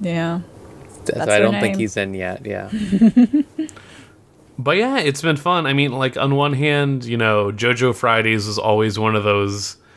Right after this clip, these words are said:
Speaker 3: immediate pools or whatever of just, like, yes, it's finally a Friday.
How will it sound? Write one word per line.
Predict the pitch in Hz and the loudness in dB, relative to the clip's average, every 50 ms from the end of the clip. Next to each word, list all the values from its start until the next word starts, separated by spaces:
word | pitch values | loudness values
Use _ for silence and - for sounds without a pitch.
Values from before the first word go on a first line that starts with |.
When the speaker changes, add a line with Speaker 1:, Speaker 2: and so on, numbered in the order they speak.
| - - - - _ _ _ - | -20 -20 -20 -20 _ _ _ -4
Speaker 3:
immediate | - 117 120 120 117 117 113 117 104 104 | -2 0 2 2 2 2 2 0 0 -2
pools | - - 120 113 104 98 98 95 95 101 | -4 -2 0 2 2 2 0 -2 -4 -4
or | 98 101 98 | -2 -2 0
whatever | 98 98 95 98 98 95 98 101 | 0 0 0 0 0 2 2 2
of | 101 101 98 | 2 0 -2
just, | 98 - 101 - - - | -4 -4 -4 -4 -2 -2
like, | 101 98 95 95 95 - - - - - _ _ _ _ _ _ _ _ - | -2 -2 -2 -6 -10 -16 -20 -20 -20 -20 _ _ _ _ _ _ _ _ -4
yes, | 123 131 120 120 110 - - | 0 2 2 2 2 0 -2
it's | 117 107 - | -6 -8 -4
finally | - 123 117 113 110 110 110 104 | -2 -2 0 0 0 0 -2 -2
a | |
Friday. | 101 - 120 113 110 104 98 92 90 90 90 98 | 0 0 0 0 2 0 0 -2 -4 -6 -8 -10